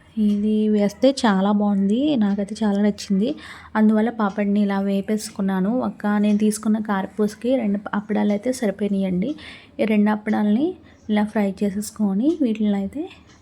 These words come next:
పక్క తీసుకుందాము. ఇందులోనే ఇప్పుడు పల్లీలు వేసుకొని ఫ్రై చేసుకోవాలండి.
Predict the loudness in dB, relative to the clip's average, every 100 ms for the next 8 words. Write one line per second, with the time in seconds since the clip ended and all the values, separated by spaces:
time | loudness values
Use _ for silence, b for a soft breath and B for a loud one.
0 | -8 -4 -2 0 -2 -2 -2 0 0 0
1 | -2 -6 B B B -2 2 4 4 2
2 | 2 2 0 -2 -4 -2 0 2 2 2
3 | 0 -2 -4 -2 0 -2 0 -4 -2 -2
4 | 0 0 0